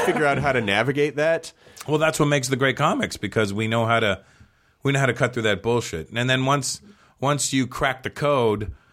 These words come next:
Speaker 2: you don't get that anymore from them.
Speaker 1: Right.
Speaker 2: You know what I mean? Once, once, once you figure out, "Oh, I know, I, I understand that that's what you're trying to do, but here's what I'm going to do for that."
Speaker 1: Right, right, right.
Speaker 2: And, uh, and, and then it goes away.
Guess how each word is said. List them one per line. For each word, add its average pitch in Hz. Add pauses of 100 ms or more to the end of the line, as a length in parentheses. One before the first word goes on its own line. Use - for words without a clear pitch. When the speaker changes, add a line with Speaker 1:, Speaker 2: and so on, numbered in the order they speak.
(260)
Speaker 2:
you 120
don't 113
get 113
that 98
anymore 87
from 76
them. 69
Speaker 1:
Right. 104 (140)
Speaker 2:
You 98
know 104
what 101
I 101
mean? 104
Once, 104
once, 104
once 113
you 113
figure 110
out, 98
"Oh, -
I 110
know, 107 (420)
I, 110
I 107
understand 110
that 95 (340)
that's 107
what 95
you're 95
trying 95
to 90
do, 95
but 87
here's 101
what 95
I'm 90
going 87
to 82
do 98
for 90
that." 71
Speaker 1:
Right, 143
right, 131
right. 101
Speaker 2:
And, 90
uh, 80
and, 90
and 95
then 90
it 90
goes 92
away. 78